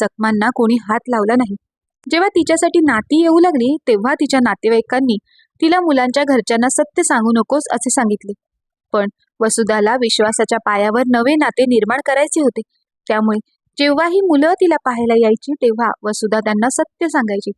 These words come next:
आणि दुसऱ्या बाजूने नकार यायचा. असे सतत होऊ लागल्याने आता वसुधाची मुलांवर चिडचिड होऊ लागली होती. त्यामुळे तिला घरी काम करावंसं वाटत नव्हतं,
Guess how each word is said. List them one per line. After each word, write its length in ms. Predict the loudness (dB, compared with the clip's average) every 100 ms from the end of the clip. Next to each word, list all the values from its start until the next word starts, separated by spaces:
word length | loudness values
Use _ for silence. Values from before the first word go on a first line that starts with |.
| _ _ _ _ -6
आणि 160 | -4 -2
दुसऱ्या 340 | -2 -2 -2
बाजूने 340 | -2 0 2
नकार 320 | 2 2 0 0
यायचा. 300 | 0 -2 -8 -12 _ _ _ _ -6
असे 200 | -2 0
सतत 400 | 0 0 0 0
होऊ 140 | 0
लागल्याने 540 | 2 0 2 2 2 2
आता 300 | 0 -2 -4
वसुधाची 680 | -2 -4 -2 -2 -2 -2
मुलांवर 480 | 0 2 2 2 0
चिडचिड 460 | 0 -2 -6 -4 -2
होऊ 200 | 0 2
लागली 300 | 2 0 -4
होती. 200 | -4 -10 -16 _ _ _ _ _ _ _ _ -4
त्यामुळे 280 | -2 -2 -6 _ _ _ -4
तिला 160 | -2
घरी 240 | 0 0 -2
काम 320 | 0 -2 -2
करावंसं 420 | -2 0 -2 0 0
वाटत 240 | 0 -2 -4
नव्हतं, 300 | -6 -8